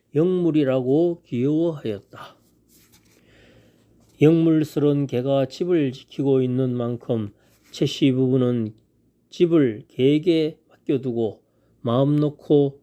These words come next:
들판에 나가 일할 수 있었다. 개는 날로 자라 살이 올랐다. 예나 지금이나 삼복더위가 되면 개는 최악의 순환을 당하게 된다.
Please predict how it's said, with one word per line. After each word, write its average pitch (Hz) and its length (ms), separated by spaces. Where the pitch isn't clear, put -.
들판에 135 540
나가 120 500
일할 131 300
수 165 340
있었다. - 580
개는 147 420
날로 147 440
자라 139 400
살이 135 500
올랐다. 113 580
예나 131 340
지금이나 123 760
삼복더위가 147 1120
되면 113 460
개는 127 600
최악의 160 840
순환을 143 880
당하게 123 560
된다. 101 440